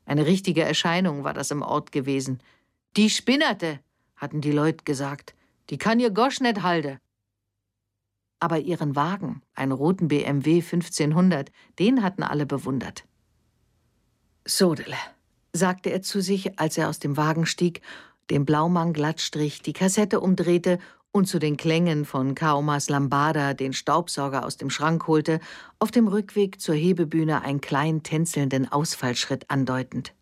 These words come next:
Gut, dass ihn die Brüder jetzt nicht sahen. Irgendwann würden sie ihn gar nicht mehr zu sehen bekommen. Dann könnten sie endlich ihr anständiges Ildinger Leben führen und müssten sich keine Sorgen mehr darum machen, die Leute könnten über Rüdiger reden.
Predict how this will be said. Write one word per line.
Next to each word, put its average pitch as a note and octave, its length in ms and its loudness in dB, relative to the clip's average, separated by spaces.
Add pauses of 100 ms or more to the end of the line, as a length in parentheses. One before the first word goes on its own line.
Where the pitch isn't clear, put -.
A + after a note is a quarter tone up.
(1080)
Gut, F#3+ 300 4
dass D3 160 0
ihn E3 120 0
die D3+ 100 0
Brüder D#3+ 360 2
jetzt C3+ 320 -6
nicht - 220 -8
sahen. - 340 -8 (800)
Irgendwann G3+ 600 4
würden E3 240 0
sie D#3 140 -4
ihn D#3 120 -2
gar C#3+ 200 0
nicht D3+ 220 -2
mehr C3+ 140 -4
zu - 140 -4
sehen C#3+ 260 -6
bekommen. - 420 -12 (460)
Dann C#3 140 -6
könnten D#3+ 340 0
sie D3+ 180 2
endlich E3+ 440 2
ihr D3 140 2
anständiges D3+ 720 0
Ildinger D#3+ 460 2
Leben D3+ 380 4
führen D3 320 0 (180)
und E3+ 140 6
müssten G3 280 2
sich D#3 200 -6
keine F3+ 320 2
Sorgen D3+ 340 2
mehr C#3 160 2
darum C#3 320 0
machen, D3 320 0 (320)
die E3+ 100 4
Leute D#3 520 2
könnten D3 320 -4
über C3 260 0
Rüdiger C#3+ 460 2
reden. E3 340 -2